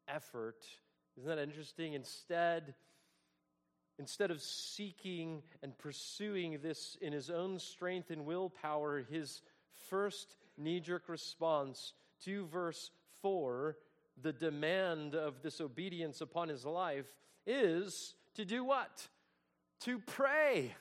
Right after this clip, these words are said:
<laughs> It is to petition God for help. It is to request of him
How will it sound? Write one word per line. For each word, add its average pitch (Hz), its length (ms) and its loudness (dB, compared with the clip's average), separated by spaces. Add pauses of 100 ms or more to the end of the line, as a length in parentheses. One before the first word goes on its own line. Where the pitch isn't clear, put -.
<laughs> 151 80 -10 (1120)
It 233 120 4
is 285 180 2
to 277 140 0
petition 277 760 0
God 254 440 6
for 269 180 4
help. 285 360 4
It 277 80 -4
is 240 160 -4
to 240 160 0 (200)
request 247 760 0
of 233 240 0
him 233 460 2